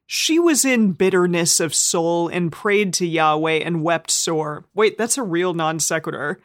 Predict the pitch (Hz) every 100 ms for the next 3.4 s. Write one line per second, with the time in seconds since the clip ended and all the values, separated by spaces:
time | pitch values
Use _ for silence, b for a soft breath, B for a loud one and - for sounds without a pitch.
0 | _ _ _ - 190 185 185 - 202 208
1 | 214 190 175 170 156 156 160 170 165 175
2 | 165 160 175 180 196 185 165 156 190 151
3 | 143 - 147